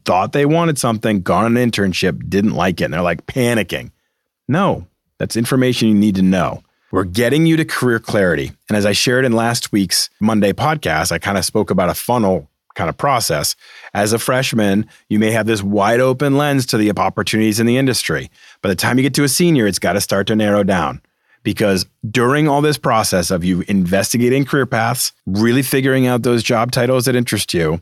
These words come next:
and then doing an internship to kinda layer in and see if that in-, that experience is right for you, at the same time,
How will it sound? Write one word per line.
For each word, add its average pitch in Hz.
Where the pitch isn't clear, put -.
and 123
then 120
doing 120
an 120
internship 113
to 92
kinda 95
layer 107
in 107
and 98
see 104
if 95
that 98
in-, 98
that 95
experience 95
is 87
right 127
for -
you, 71
at 110
the 110
same 180
time, 80